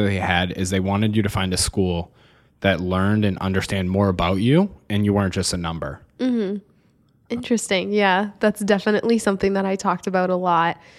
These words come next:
Speaker 2: in the college search process. My mom was a graduate of Northeastern, and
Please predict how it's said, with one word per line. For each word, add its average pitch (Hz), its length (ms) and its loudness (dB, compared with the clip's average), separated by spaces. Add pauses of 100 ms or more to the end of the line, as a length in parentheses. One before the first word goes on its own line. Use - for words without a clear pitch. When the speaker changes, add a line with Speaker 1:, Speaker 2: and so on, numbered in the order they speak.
(320)
Speaker 2:
in 202 100 0
the 180 80 -2
college 175 380 -4
search - 360 -4
process. 175 720 -4
My 202 240 2
mom 185 520 2 (480)
was 190 500 2
a 180 400 -2 (160)
graduate 285 600 6
of 214 120 0
Northeastern, 190 880 0 (120)
and 185 760 2